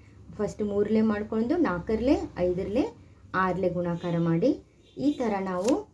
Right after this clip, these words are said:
ಭಾಗಾಕಾರ ಮಾಡದೆ ಒನ್ ಬೈ ಸೆವೆನ್, ಟೂ ಬೈ ಸೆವೆನ್, ತ್ರೀ ಬೈ ಸೆವೆನ್, ಫೋರ್ ಬೈ ಸೆವೆನ್, ಫೈವ್ ಬೈ ಸೆವೆನ್, ಸಿಕ್ಸ್ ಬೈ ಸೆವೆನ್ ಅನ್ನ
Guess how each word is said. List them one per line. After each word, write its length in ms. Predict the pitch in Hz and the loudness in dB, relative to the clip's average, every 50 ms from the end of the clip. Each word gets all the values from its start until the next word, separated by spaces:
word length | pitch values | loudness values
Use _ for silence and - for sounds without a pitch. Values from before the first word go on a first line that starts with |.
| _ _ _ - | _ _ _ -8
ಭಾಗಾಕಾರ 640 | 170 170 175 175 165 190 196 196 196 214 190 185 185 190 | -6 -4 -2 -2 -2 -2 -4 -4 -4 -4 -4 -2 -2 -2
ಮಾಡದೆ 760 | 180 175 170 170 170 165 170 170 185 269 359 403 - - - - - - - - | -2 0 0 2 2 2 2 4 4 4 4 4 -2 -10 -18 -20 -20 -20 -14 -8
ಒನ್ 240 | 202 202 208 214 208 | -4 -4 -2 -2 -2
ಬೈ 200 | 196 202 196 196 | -4 -4 -4 -4
ಸೆವೆನ್, 520 | 196 - 214 185 175 180 175 185 190 - | -6 -6 -6 -4 -2 -2 -2 -4 -4 -4
ಟೂ 140 | - 233 233 | -4 -4 -2
ಬೈ 220 | 208 208 196 185 175 | -2 -2 -2 -2 -4
ಸೆವೆನ್, 380 | 170 190 175 170 180 180 175 | -4 -4 -4 -2 -2 -4 -4
ತ್ರೀ 180 | 175 180 185 180 | -4 -4 -4 -4
ಬೈ 220 | 180 190 185 185 | -4 -4 -6 -6
ಸೆವೆನ್, 440 | 185 185 - 190 180 214 254 294 330 - - - - - - | -6 -8 -10 -8 -2 0 2 2 0 0 -6 -14 -20 -20 -12
ಫೋರ್ 260 | - - 247 240 226 220 | 0 2 4 4 4 2
ಬೈ 200 | 202 208 202 208 | 0 0 -2 -2
ಸೆವೆನ್, 340 | - - 214 202 233 262 | -2 -4 -4 -2 -2 -2
ಫೈವ್ 300 | 262 - 226 196 196 196 | -2 -4 -4 -4 -4 -4
ಬೈ 140 | 202 202 202 | -4 -4 -4
ಸೆವೆನ್, 340 | 196 - 226 220 254 277 294 | -6 -6 -4 -2 0 0 0
ಸಿಕ್ಸ್ 260 | 285 - 190 - - | -2 -4 -8 -14 -10
ಬೈ 180 | - 180 180 180 | -6 -4 -4 -4
ಸೆವೆನ್ 340 | 175 196 185 180 180 185 185 | -4 -6 -6 -6 -4 -4 -4
ಅನ್ನ 160 | 180 208 | 0 2